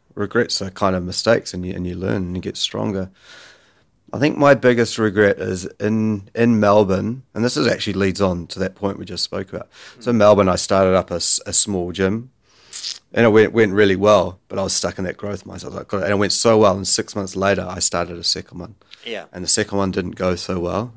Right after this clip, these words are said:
Speaker 1: and the first
Speaker 2: Mm.
Speaker 1: one suffered 'cause I wasn't there, 'cause I started it, started it
Speaker 2: Ah.
Speaker 1: so soon.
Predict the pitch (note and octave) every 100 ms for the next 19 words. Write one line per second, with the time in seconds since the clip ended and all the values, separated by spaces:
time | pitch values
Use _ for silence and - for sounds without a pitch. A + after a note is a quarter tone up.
0 | - F#2+ - F#2+ F2 F#2 F#2 - F2 -
1 | - - F2+ F2+ F2+ F2 F2+ E2+ _ -
2 | - E2+ F#2 F2+ G2+ G2+ G2+ F#2 F#2+ -
3 | - F2+ F#2 - G2 F#2